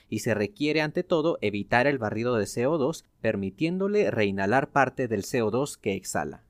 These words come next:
Algo que distingue a los dispositivos de alto flujo, o al menos a la gran mayoría, es la integración de sistemas Venturi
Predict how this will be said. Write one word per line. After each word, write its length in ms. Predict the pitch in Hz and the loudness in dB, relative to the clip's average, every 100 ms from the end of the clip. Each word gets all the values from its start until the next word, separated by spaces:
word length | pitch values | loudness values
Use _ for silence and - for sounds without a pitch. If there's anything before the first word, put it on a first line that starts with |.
| _ _ _ - _ _ | _ _ _ -20 _ _
Algo 320 | - 120 156 - | -4 -2 -2 -2
que 100 | 110 | -4
distingue 600 | 98 - 175 180 120 101 | -4 -10 -8 -6 -4 -2
a 80 | 92 | -2
los 140 | 98 | -4
dispositivos 840 | 98 - 98 98 - 135 117 92 87 | -6 -10 -10 -10 -8 -4 -2 -4 -4
de 200 | 95 - | -4 -2
alto 280 | 98 - 160 | -4 -2 -6
flujo, 500 | - 165 131 120 - | -6 -6 -4 -4 -4
o 180 | 107 92 | -4 -2
al 120 | 87 | -2
menos 380 | 98 143 175 - | -4 -4 -4 -4
a 40 | |
la 100 | 92 | -4
gran 200 | 90 90 | -4 -6
mayoría, 560 | 92 117 160 143 131 156 _ _ _ | -6 -4 -4 -2 -2 -4 _ _ _
es 240 | 143 160 - | -2 -2 -2
la 200 | 127 120 | 0 2
integración 760 | 107 104 104 101 - 135 143 165 | 2 0 0 0 -2 -6 -4 -6
de 100 | 160 | -8
sistemas 600 | 113 - 131 127 117 95 | -8 -6 -2 -2 -2 -2
Venturi 640 | 120 190 190 101 98 127 | 0 0 -2 -4 -4 -8